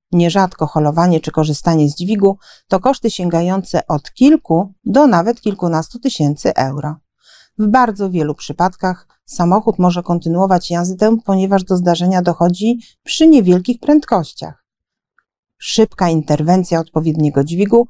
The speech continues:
pozwala często ograniczyć do minimum skutki takiego zdarzenia. Samochód stawiany jest na koła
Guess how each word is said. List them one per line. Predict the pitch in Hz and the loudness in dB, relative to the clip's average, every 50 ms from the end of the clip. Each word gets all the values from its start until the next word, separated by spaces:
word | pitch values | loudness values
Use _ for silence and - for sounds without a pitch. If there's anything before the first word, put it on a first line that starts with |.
| - _ _ _ _ | -4 _ _ _ _
pozwala | - 330 294 269 277 262 240 220 | 0 0 0 0 0 -2 -2 -4
często | - - 226 220 - - - | -6 -6 -8 -6 -4 -4 -2
ograniczyć | - 196 190 196 185 180 190 208 196 - 185 | -2 0 0 0 0 0 -2 -2 -4 -6 -6
do | 175 180 190 | -4 -2 2
minimum | 220 233 247 214 156 147 147 143 147 147 | 4 4 6 6 4 4 0 0 -2 -6
skutki | - - - 151 147 - - 147 | -8 -8 -6 -6 -4 -4 -4 -4
takiego | - 143 - 156 151 156 151 | -2 -2 -2 -2 -2 -2 -2
zdarzenia. | 160 151 147 147 151 151 147 147 156 175 180 _ _ _ _ _ _ _ _ _ _ _ _ _ _ _ _ _ _ | 0 0 -2 -2 -2 -4 -8 -6 -8 -10 -12 _ _ _ _ _ _ _ _ _ _ _ _ _ _ _ _ _ _
Samochód | - - - 330 311 269 233 208 - 208 - - | -8 -2 0 2 4 4 4 2 0 -4 -10 -6
stawiany | - - 180 175 175 165 156 147 143 | -4 -2 -2 0 0 -2 -2 -2 -2
jest | 143 139 - - | -2 -4 -6 -6
na | 147 143 | -8 -4
koła | - 240 294 359 427 | -2 0 2 2 2